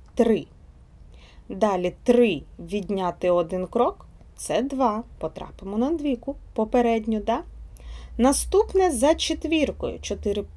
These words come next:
додати один «це» – п'ятірочка. Попереднє від п'ятірки – це, тому що мінус один, так? Це чотири. Ну, ось, в принципі, все. На цьому завдання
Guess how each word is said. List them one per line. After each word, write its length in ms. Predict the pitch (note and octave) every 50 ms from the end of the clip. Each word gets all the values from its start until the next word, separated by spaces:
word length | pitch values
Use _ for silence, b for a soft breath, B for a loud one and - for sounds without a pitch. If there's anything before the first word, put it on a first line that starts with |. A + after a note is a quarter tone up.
| - - B B B B B B
додати 440 | - G#3 G#3 A3 G3+ G3 F#3+ - G#3+
один 300 | A3+ A3+ G#3 E3+ C3+ - -
«це» – 320 | - - E3 D3+ D#3 - - - - - - - - - - -
п'ятірочка. 840 | - C4 D#4 F#4+ F#4 - - F3 - - - - - - - - - - - - - - - - - - - - - B B B B B B B B
Попереднє 760 | - G#3+ G#3+ - A#3+ A#3 A3+ G#3+ G3 F3 - D#3 - - - - - - -
від 300 | D#3+ D#3+ F3+ F#3+ - -
п'ятірки – 880 | - - - D#3+ D3+ C3+ - - - D3 D3+ - - - - B3 F4+ F#4+ - - - - - - - - -
це, 360 | - - - D3+ C#3+ F3 A3 G#3+ -
тому 200 | - F#3+ F#3+ E3
що 180 | E3 - - F3
мінус 500 | F3 F#3 F3+ E3+ D#3+ E3 F3+ - - G#3+
один, 300 | G#3+ G#3+ B3 C4+ E4+ F#4 -
так? 220 | - F#3+ A3+ D#4+ F4 - b b b b b b b -
Це 320 | - - - F3 F3 F3+ - - - - -
чотири. 480 | - - - D#3 - - - C#3 - - - - - - - - - - B B B B B B B B B
Ну, 100 | G#4 G#4
ось, 120 | D4 - -
в 40 | -
принципі, 420 | - G3+ G3 - B3 A#3 D4 D4+
все. 320 | D4+ - - - G#4 A4+
На 100 | G#4+ C#4+
цьому 280 | A3 - - D4+ E4 B3+
завдання 600 | G#3+ E3+ D#3 - - F3+ A3 B3+ C4+ C#4+ D4